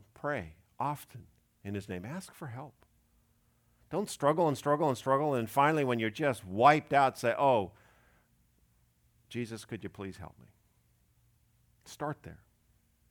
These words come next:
and go there again and again. And then Jesus has a way, a pattern of behavior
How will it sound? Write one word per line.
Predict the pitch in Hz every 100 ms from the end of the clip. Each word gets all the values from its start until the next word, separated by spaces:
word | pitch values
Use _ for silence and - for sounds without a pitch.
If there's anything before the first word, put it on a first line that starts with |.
| _ _ _ _ -
and | 92
go | 110 110
there | 90 85
again | 87 110
and | 110
again. | 92 92 98 _ _ _ _ _ _ _ _ _ _ 98
And | 117
then | 165 170 -
Jesus | 123 139 147
has | 151 143
a |
way, | 131 151 131 - _ _ _ _ _ _ -
a |
pattern | - 123 131 139
of | 135
behavior | 131 110 101 101 87